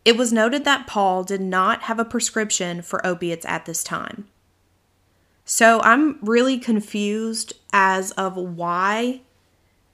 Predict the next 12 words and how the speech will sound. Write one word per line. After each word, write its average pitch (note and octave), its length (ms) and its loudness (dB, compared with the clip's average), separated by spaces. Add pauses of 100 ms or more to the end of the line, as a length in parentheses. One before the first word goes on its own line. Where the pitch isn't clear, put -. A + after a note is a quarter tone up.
(180)
because C#4 300 0
this D4+ 180 -2
is E4+ 140 -2
in C#4 140 2
two B3+ 200 -2
thousand A3+ 480 2
eight, F3+ 420 -2
so, G3+ 560 2 (240)
you B3+ 220 0
know, F#3 220 4
there's F#3+ 300 -2
obviously G3+ 800 2